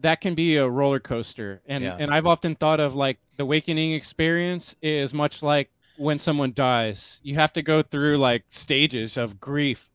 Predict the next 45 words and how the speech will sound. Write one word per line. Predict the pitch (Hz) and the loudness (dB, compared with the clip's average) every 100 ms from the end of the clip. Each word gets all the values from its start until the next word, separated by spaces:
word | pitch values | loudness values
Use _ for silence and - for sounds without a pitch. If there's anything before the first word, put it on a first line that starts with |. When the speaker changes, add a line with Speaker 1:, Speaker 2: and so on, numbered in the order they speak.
| _ _ _ - | _ _ _ -10
Speaker 1:
You | 139 | -4
know, | 135 131 131 | -2 0 2
like, | 127 123 - | 0 -2 -6
you're | 120 | -8
depressed | - - 135 131 - | -6 -2 -2 -2 -4
for | 135 | -4
a | |
while, | 127 127 127 127 | 0 2 4 2
and | 127 | 0
then | 139 | -2
you're | 147 | -2
really | 147 143 | 0 0
excited, | 139 - 151 151 143 143 143 | -2 0 2 4 2 2 0
and | 143 | -2
then | 147 | -2
you | 143 | -2
realize | 147 143 143 | 0 0 -2
no | 139 | -4
one's | 123 | -2
listening | 170 - 160 156 | -2 -2 -4 -2
to | 151 | -2
you, | 151 156 147 | 0 0 0
and | 143 | 0
then | 131 123 | -2 -4
you're | 120 131 | -8 -8
sad | - 185 165 | -4 -2 0
again. | 156 165 | -2 0
You | 185 | 2
know, | 190 | 4
like, | 160 151 - | 2 0 -6
it | 151 | -6
takes | 185 185 | -2 -2
a | 220 | 0
while | 151 165 156 | 2 4 2
to | 135 | 0
work | 151 - | -2 -2
through | 143 | -2
all | 135 | -2
these | 127 | -2
phases. | - 131 127 113 123 | -2 -2 -2 -6 -6
And | 120 | -6
when | 127 | -4
I | 123 | -4
first | - 156 151 | -2 0 0
started | - 147 143 123 | 2 2 4 0